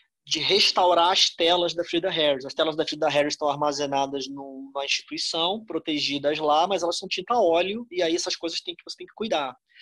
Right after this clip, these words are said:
Eles fizeram um trabalho de financiamento fudido, pagaram um restaurador, restauraram as telas.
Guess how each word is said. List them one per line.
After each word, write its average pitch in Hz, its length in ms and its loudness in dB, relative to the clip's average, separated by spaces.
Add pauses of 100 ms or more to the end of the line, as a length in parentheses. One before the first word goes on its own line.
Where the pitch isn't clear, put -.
(280)
Eles - 140 -4
fizeram 160 360 2
um 147 40 -12
trabalho 156 380 2
de 151 80 -8
financiamento 147 500 -8
fudido, 175 520 -6
pagaram 175 560 2
um 190 60 -6
restaurador, 160 640 -2
restauraram 160 500 2
as - 120 -4
telas. 131 500 -4